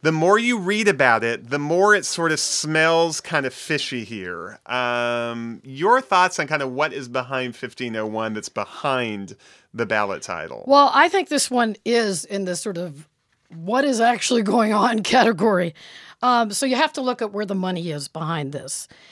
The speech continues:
Speaker 2: And it's all S E I U, the Service Employees Union. Uh, and so this isn't, you know, the words in this are about concerned seniors and vulnerable individuals.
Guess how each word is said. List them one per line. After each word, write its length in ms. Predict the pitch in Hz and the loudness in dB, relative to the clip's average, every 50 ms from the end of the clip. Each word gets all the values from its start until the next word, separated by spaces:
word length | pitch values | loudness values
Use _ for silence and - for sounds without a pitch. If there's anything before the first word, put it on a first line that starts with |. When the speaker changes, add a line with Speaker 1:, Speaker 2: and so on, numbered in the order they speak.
| - - - _ _ - | -20 -20 -20 _ _ -4
Speaker 2:
And 340 | 202 202 202 196 202 214 - _ | 0 0 2 2 2 0 -2 _
it's 220 | - 208 202 - - | -6 -6 -4 -2 0
all 460 | 202 196 202 214 226 220 220 214 - | 0 2 4 4 4 4 4 0 -2
S 240 | - 208 214 208 - | -2 -2 -2 0 0
E 80 | 247 240 | 2 2
I 160 | 226 226 220 | 2 4 2
U, 300 | 214 208 220 262 294 247 | 2 2 2 2 0 0
the 100 | 160 165 | 0 -2
Service 400 | - - 196 196 185 202 185 - | -4 -4 -4 -4 -2 -2 -2 -2
Employees 580 | 208 190 - - 208 208 220 220 202 170 147 165 | -2 -4 -4 -4 -2 0 0 0 0 -2 -2 -4
Union. 440 | 175 160 170 170 165 160 156 151 - - - - - - - - - - - | -2 0 0 0 0 0 0 -2 -4 -8 -16 -20 -20 -20 -20 -20 -16 -6 -2
Uh, 300 | - 233 226 214 208 208 - | 0 2 2 2 2 0 -2
and 140 | 208 214 208 | -2 -2 0
so 340 | - - 269 247 220 185 196 _ - - 202 185 | 2 2 2 2 2 -4 -10 _ -20 -20 -20 -16
this 280 | - 226 240 320 320 403 | -10 -6 -4 -2 0 0
isn't, 260 | 415 370 415 392 - - 254 226 _ _ _ _ - | 0 0 0 -2 -2 -4 -8 -12 _ _ _ _ 0
you 100 | 254 262 | 2 2
know, 80 | 247 | 2
the 100 | 220 240 | 2 2
words 360 | 226 208 294 339 392 403 311 | 2 4 4 6 6 6 4
in 160 | 330 294 247 214 | 4 4 4 4
this 420 | 202 202 190 185 185 - - - - - | 4 4 4 4 2 0 -2 -4 -6 -6
are 160 | - 196 196 | -2 0 0
about 480 | 202 185 160 202 180 185 190 180 - - - - _ - _ _ _ _ _ | 0 0 0 0 0 0 0 -2 -6 -12 -20 -20 _ -20 _ _ _ _ _
concerned 580 | - - 220 208 - - - 240 240 254 254 196 | -10 -6 -6 -4 -2 -2 0 0 0 0 0 0
seniors 580 | - - - 233 240 240 233 233 233 233 180 190 | -2 -2 0 0 2 2 2 2 0 0 -2 -4
and 140 | 175 165 | -6 -6
vulnerable 600 | 147 135 139 175 208 208 208 202 185 196 196 190 | -6 -6 -4 -2 -2 -2 -2 -2 -2 0 0 0
individuals. 960 | 180 175 185 190 190 - 175 160 151 180 180 170 180 170 143 131 120 139 - | 0 0 0 -2 -4 -6 -10 -8 -6 -6 -6 -6 -6 -8 -8 -8 -10 -10 -12